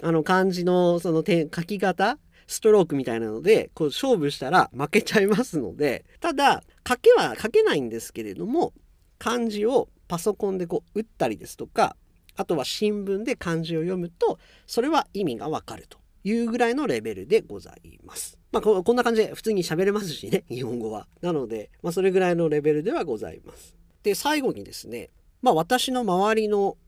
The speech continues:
では日本人以外の外国の人ですね、外国で、まあ、日本語を勉強してる人に、こう、いろいろインタビューしてみたんですね。そしたら、まあ、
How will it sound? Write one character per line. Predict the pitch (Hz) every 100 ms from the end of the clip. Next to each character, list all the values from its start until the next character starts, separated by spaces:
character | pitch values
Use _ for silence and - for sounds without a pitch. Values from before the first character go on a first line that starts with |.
| _ _ -
で | 208
は | 165
日 | 165
本 | 240 247
人 | 240 247
以 |
外 | 240 170
の | - - _ -
外 | 196 196
国 | 190 196
の | 180
人 | 170 165
で | -
す | -
ね、 | 233
外 | 208 208
国 | 208 190 196
で、 | 196 190
ま | 233
あ、 |
日 | 165
本 | 160 185
語 | 180
を | 160
勉 | 165 170
強 | 170
し | 151
て | -
る | 147
人 | - 135
に、 | 165 240 131 - _ _ _ _ -
こ | 214
う、 |
い | 196
ろ | 196
い |
ろ | 185
イ | 226
ン | 240
タ | 160
ビ | 110
ュ |
ー |
し | -
て | 120
み | 113
た |
ん | 76
で | -
す | -
ね。 | 139 - _ -
そ | -
し | 151 -
た | 240
ら、 | 170 143 - - -
ま |
あ、 | 180